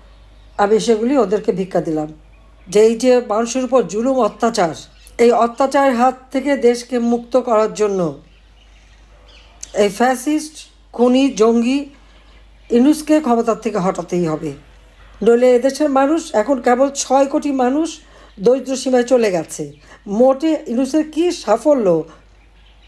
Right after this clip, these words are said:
এক বছরের মধ্যে ছয় কোটি মানুষকে দারিদ্র্যের সীমায় পৌঁছে দিয়েছে। যেখানে আমি, শেখ হাসিনা, দেশের কাজ করে, মানুষের কাজ করে, আর্থসামাজিক উন্নতি করে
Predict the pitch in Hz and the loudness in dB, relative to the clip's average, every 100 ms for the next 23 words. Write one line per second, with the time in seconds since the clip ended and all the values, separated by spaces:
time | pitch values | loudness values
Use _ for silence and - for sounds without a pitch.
0 | _ _ - 247 311 240 196 240 311 320 | _ _ 0 2 2 -2 -4 -2 0 0
1 | 277 240 240 233 - 269 240 254 247 233 | 2 2 2 0 2 0 2 0 0 0
2 | 220 233 - 214 202 - - - 170 170 | 0 -2 0 0 0 -8 -20 -18 -4 0
3 | 233 247 196 247 233 190 240 233 226 220 | 0 -2 -2 2 2 0 -2 0 0 0
4 | 196 196 202 185 185 185 190 180 - - | 0 -2 -2 0 0 0 -2 -2 -12 -10
5 | 180 220 240 233 202 254 311 359 311 - | -4 0 0 0 0 4 4 4 2 -4
6 | - 254 247 240 247 233 208 208 - _ | 0 0 2 -2 0 0 -2 -6 -20 _
7 | - - _ _ _ _ _ - 262 302 | -20 -20 _ _ _ _ _ 0 2 0
8 | - 339 330 320 - 254 262 - 247 220 | -4 -4 -4 -8 -2 0 0 0 2 2
9 | 202 233 262 311 302 254 240 240 214 208 | 0 -2 -2 -2 0 -2 0 0 2 0
10 | 233 - 262 254 226 202 240 254 262 277 | -4 -8 -4 -2 -2 -6 -2 0 2 2
11 | 285 247 196 | 2 2 0